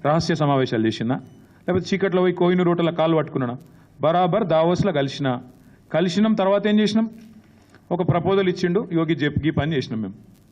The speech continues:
కేసీఆర్ రిజెక్ట్స్ అదానీస్ ఆఫర్. మేము నీ లెక్క,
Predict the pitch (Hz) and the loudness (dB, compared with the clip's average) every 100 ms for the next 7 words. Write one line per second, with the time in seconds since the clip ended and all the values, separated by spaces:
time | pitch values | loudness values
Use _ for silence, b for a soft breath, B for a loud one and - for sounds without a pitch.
0 | _ _ _ _ _ _ - 185 180 196 | _ _ _ _ _ _ -2 0 2 2
1 | 190 165 180 - 156 151 165 170 120 110 | 2 0 -2 -2 0 0 0 -2 -2 -6
2 | - - - - _ _ _ _ _ 202 | -14 -20 -20 -20 _ _ _ _ _ -2
3 | 175 165 208 214 | 2 2 0 0